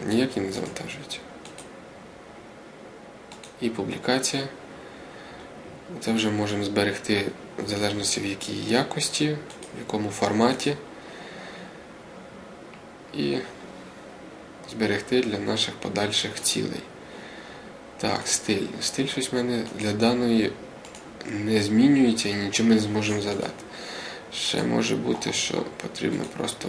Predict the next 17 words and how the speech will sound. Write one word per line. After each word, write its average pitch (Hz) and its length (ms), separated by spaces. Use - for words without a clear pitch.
вийти. 117 320
Стиль - 240
не - 80
помагає. - 520
Так, 104 220
хорошо, 120 360
додати. 101 540
Що - 180
ми 131 120
можемо 117 420
додати? 98 400
Значить, 107 440
по 139 120
аналогії 143 520
з 117 100
інфограмою, 120 1500
да, 143 220